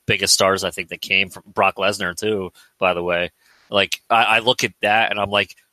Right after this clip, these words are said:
they can absolutely reciprocate that type of thing, but, and build new stars, but they just, they don't do it anymore. And I, s-, within the last few years, it's, it's gotten to the point where,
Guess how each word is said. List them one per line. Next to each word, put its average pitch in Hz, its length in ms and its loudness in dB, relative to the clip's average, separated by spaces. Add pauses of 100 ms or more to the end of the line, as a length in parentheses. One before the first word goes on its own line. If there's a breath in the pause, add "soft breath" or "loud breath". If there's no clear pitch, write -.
(360)
they 131 120 2
can 143 220 -6
absolutely 127 540 -2
reciprocate 104 680 -2
that 98 160 -2
type 101 200 -6
of 92 60 -12
thing, 139 280 -4
but, 98 200 -2
and 101 240 -8
build 104 220 2
new 101 160 -8
stars, 92 480 -2
but - 140 -20
they - 120 -2
just, - 320 0 (280 soft breath)
they 113 100 0
don't 117 380 0
do 139 180 0
it 180 80 0
anymore. 82 640 -4
And 104 360 -2 (440 soft breath)
I, 110 160 2 (140)
s-, - 320 4
within 131 260 -4
the 151 100 -2
last 117 300 4
few 107 140 -6
years, 98 420 0
it's, 92 220 -12
it's - 140 -4
gotten - 240 0
to 98 100 -12
the 90 80 -8
point 139 340 -6
where, 90 320 -2